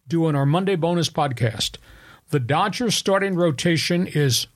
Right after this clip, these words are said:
Walker Buehler <laughs> coming off elbow surgery. They think he's gonna be ready.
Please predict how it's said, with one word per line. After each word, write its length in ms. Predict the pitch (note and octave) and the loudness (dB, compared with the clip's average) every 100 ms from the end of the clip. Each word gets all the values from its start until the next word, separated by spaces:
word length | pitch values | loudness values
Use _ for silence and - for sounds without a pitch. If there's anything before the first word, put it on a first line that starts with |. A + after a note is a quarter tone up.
| _ _ _ _ _ _ - | _ _ _ _ _ _ -2
Walker 580 | C3+ D3+ F#3 - A#3 | 0 2 0 0 -2
Buehler 480 | D#3 F3 D#3+ C#3+ C3+ - - _ _ | 2 2 2 0 -2 -4 -18 _ _
<laughs> 360 | _ _ _ - | _ _ _ -4
coming 260 | E3+ F3 | 0 2
off 240 | E3+ E3 - | 2 0 -2
elbow 280 | F#3+ D3+ C3+ | 0 2 2
surgery. 500 | A#2+ C#3 B2+ C3 B2 - _ _ _ _ _ _ _ - | 0 -2 0 -2 -4 -6 _ _ _ _ _ _ _ -4
They 120 | - | -2
think 260 | B2 F3 B2+ | 0 0 2
he's 220 | D#3 A#2 | 0 0
gonna 200 | D#3 C#3+ | 0 2
be 100 | C3+ | 2
ready. 380 | C3 A2+ G#2+ | 2 0 -2